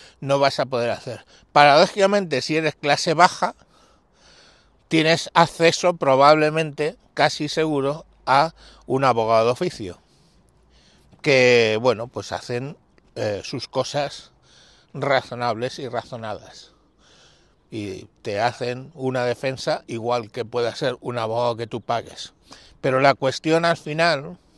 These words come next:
porque, vamos, no estoy dudando de la profesionalidad de nadie, pero la cuestión al final es que si eres de clase media,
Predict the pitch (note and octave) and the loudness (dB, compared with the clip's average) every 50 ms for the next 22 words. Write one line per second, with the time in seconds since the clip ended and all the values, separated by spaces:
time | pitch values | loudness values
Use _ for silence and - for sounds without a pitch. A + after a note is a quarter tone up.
0 | _ _ _ _ _ _ _ _ - - A#2 - A#2+ A2 G2 A2+ C3 C#3 A#2+ F2+ | _ _ _ _ _ _ _ _ -16 -14 -10 -6 -6 -2 0 0 0 0 0 -4
1 | A2+ A#2 A#2 - - B2+ B2+ A#2 A2+ A#2 B2 B2+ C3 C3 B2+ B2+ B2 A#2+ - A#2+ | -4 -8 -8 -6 -4 -4 -2 -2 -2 -2 -2 -2 0 0 2 2 2 0 -2 -8
2 | A#2 A2+ A#2 A2+ - A#2+ A2 A2+ A2+ A2+ A2 A#2 A#2 A#2 A2+ A2+ A2 A2 A2 A2 | -12 -12 -14 -12 -10 -10 -6 -6 -6 -6 -6 -6 -6 -4 -4 -6 -6 -6 -6 -6
3 | G#2+ G#2 G2+ - _ _ _ _ _ - - - - - - _ _ - - C3 | -6 -8 -10 -12 _ _ _ _ _ -20 -20 -20 -20 -20 -20 _ _ -4 -2 2
4 | C3 C3+ C3 B2 C3 - - D#3 D3+ D#3+ D#3+ B2 D#3+ D#3+ E3+ E3 D#3+ D3 C3 B2 | 2 2 2 0 -2 -4 0 0 2 2 2 0 -2 -2 2 2 2 2 2 0
5 | - - C3 A2+ A#2 B2 C3+ D3 D3+ D#3 D3+ - - D#3+ D3+ - - D3+ C3+ D3 | -4 -8 -10 -8 -6 -6 -4 -2 -2 -4 -4 -4 -2 -4 -4 -2 -4 -4 -2 -2
6 | E3 E3 D#3 C#3 C3 D#3 - | -2 -2 -2 -4 -4 -6 -10